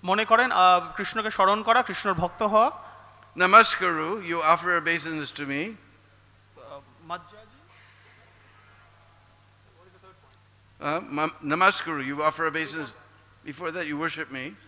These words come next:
Speaker 1: আহ, কৃষ্ণকে পুজো করা, তারপর কৃষ্ণকে নমস্কার করা।
Speaker 2: হুম। then you will come back to me without fail।
Speaker 1: তাহলে ভগবানের কাছে আপনি কোনো রকম, আহ, দুবিধা ছাড়াই আপনি ফিরে যেতে পারেন।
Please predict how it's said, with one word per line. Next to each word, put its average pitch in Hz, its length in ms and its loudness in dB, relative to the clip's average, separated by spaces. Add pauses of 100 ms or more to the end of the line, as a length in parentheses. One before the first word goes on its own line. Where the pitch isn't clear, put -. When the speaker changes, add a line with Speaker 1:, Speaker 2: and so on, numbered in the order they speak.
(160)
Speaker 1:
আহ, 175 120 -6
কৃষ্ণকে 208 420 -4
পুজো 214 320 4
করা, 196 280 8 (680)
তারপর 185 160 -10
কৃষ্ণকে 190 340 -8
নমস্কার 190 400 -4
করা। 185 260 -10 (560)
Speaker 2:
হুম। 139 240 -12 (680)
then 220 220 2
you 220 180 0
will 214 200 4
come 208 140 0
back 202 260 6
to 196 80 -2
me 196 140 -4 (140)
without 170 360 2 (140)
fail। 143 260 0 (640)
Speaker 1:
তাহলে 220 360 6
ভগবানের 196 440 -2
কাছে 220 200 -2
আপনি 233 360 -2 (340)
কোনো 196 200 2
রকম, 208 440 0 (440)
আহ, 160 560 -2
দুবিধা 240 320 0
ছাড়াই 208 260 6
আপনি 220 160 -2
ফিরে 190 200 -4
যেতে 151 220 -6
পারেন। 117 320 -14